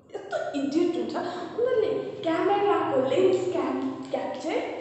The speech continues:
रिमुभ गर्नु नै बिर्सिन्छ मेरो फोटो लिँदाखेरि। अरे, जब तिनीहरूलाई सम्झाउनुको लागि म यहाँबाट गर्जिन्छु, उल्टै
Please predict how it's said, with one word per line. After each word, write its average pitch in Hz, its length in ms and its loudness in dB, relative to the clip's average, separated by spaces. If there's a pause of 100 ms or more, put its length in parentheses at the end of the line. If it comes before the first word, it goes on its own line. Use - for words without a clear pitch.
(220)
रिमुभ 320 440 10 (120)
गर्नु 269 340 8
नै 392 160 8
बिर्सिन्छ 285 460 4
मेरो 247 300 6
फोटो 240 400 4
लिँदाखेरि। 240 520 0 (420)
अरे, 294 360 4 (460)
जब 330 140 10 (120)
तिनीहरूलाई 370 360 6
सम्झाउनुको 330 600 4
लागि 294 200 4
म 277 240 4
यहाँबाट 294 240 4 (180)
गर्जिन्छु, 330 520 8 (480)
उल्टै 440 440 6